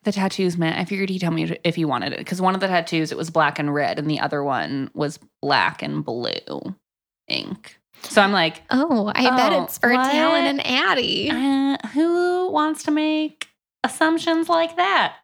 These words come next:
Speaker 1: All of us. I'm like, "Cool.
Speaker 2: <laughs>
Speaker 1: Cool. We already
Speaker 2: We
Speaker 1: know."
Speaker 2: often leap to conclusions. This is not one of those times.
Speaker 1: Just like Addison leapt to conclusions early on in this book.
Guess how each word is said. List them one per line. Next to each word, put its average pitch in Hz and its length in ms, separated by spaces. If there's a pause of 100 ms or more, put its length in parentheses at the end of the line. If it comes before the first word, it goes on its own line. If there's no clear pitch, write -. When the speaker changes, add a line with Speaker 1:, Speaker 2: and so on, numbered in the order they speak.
Speaker 1:
All 156 160
of 143 100
us. - 280
I'm 185 100
like, 170 260
"Cool. 143 380
Speaker 2:
<laughs> - 60 (760)
Speaker 1:
Cool. 160 340
We 202 160
already 277 260
Speaker 2:
We - 40
Speaker 1:
know." 147 160
Speaker 2:
often 247 440
leap 262 200
to - 100
conclusions. 254 720
This 220 160
is 226 120
not 214 180
one 180 140
of 175 100
those 175 220
times. - 600 (240)
Speaker 1:
Just 196 420
like 214 420 (240)
Addison 190 520
leapt 170 280
to 196 60
conclusions 190 640
early 220 340
on 214 180
in 214 80
this 214 180
book. 165 560